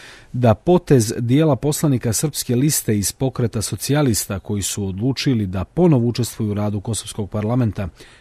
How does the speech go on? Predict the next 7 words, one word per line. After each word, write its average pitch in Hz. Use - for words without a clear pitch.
nema 127
podršku 107
zvaničnog 101
Beograda 107
i 101
vlade 95
Srbije. 117